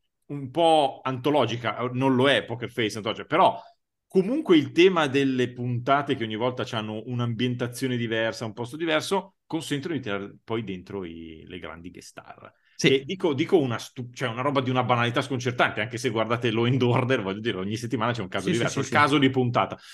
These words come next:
Speaker 1: Però mi piace quando il caso di puntata viene usato anche come scusa per buttare dentro gente super forte.
Speaker 2: Eh, certo.
Speaker 1: Quella
Speaker 2: Sì,
Speaker 1: roba
Speaker 2: sì,
Speaker 1: lì
Speaker 2: sì,
Speaker 1: mi
Speaker 2: sì,
Speaker 1: piace.
Speaker 2: questo è, hai ragione, è una, è una
Speaker 1: Funziona.
Speaker 2: giusta osservazione, Castelli. Questo è proprio lo step successivo al fatto, cioè nel senso,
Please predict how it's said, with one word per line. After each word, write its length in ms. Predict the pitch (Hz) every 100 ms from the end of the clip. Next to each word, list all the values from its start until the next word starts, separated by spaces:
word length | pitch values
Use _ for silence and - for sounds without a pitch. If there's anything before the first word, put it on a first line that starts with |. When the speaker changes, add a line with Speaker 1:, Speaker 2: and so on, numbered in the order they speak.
| -
Speaker 1:
Però 160 | 190 214
mi 120 | 220
piace 300 | 190 190 214
quando 200 | 151 131
il 100 | 131
caso 260 | 127 170 123
di 120 | 120
puntata 440 | 170 170 143 139
viene 180 | 135 110
usato 320 | 113 131 123
anche 240 | 127 117 104
come 180 | 117 131
scusa 300 | - 104 120
per 200 | 107 85
buttare 440 | 95 - 95 98
dentro 300 | 90 78 90
gente 260 | 80 78 -
super 240 | - -
forte. 200 | - 175
Speaker 2:
Eh, 40 |
certo. 480 | 165 107 104 - -
Speaker 1:
Quella 160 | - 110
Speaker 2:
Sì, 80 | 147
Speaker 1:
roba 60 |
Speaker 2:
sì, 20 |
Speaker 1:
lì 60 | 113
Speaker 2:
sì, 140 | -
Speaker 1:
mi 0 | 113
Speaker 2:
sì, 140 | 113
Speaker 1:
piace. 20 |
Speaker 2:
questo 300 | 113 151 170
è, 200 | 143 196
hai 160 | 208 190
ragione, 440 | 214 170 113 107 95
è 80 |
una, 240 | 127 143 131
è 60 |
una 60 | 127
Speaker 1:
Funziona. 80 | 127
Speaker 2:
giusta 180 | 95 107
osservazione, 540 | 107 95 - - 82
Castelli. 420 | 107 - 127 185 - - -
Questo 320 | 170 190 185
è 40 | 151
proprio 240 | 135 139
lo 60 | 131
step 640 | - - 147 151 - 147
successivo 720 | - 143 - 147 - 156 151
al 80 | 147
fatto, 440 | - 113 113 117 104
cioè 120 | 110
nel 80 | 110
senso, 460 | 110 120 104 -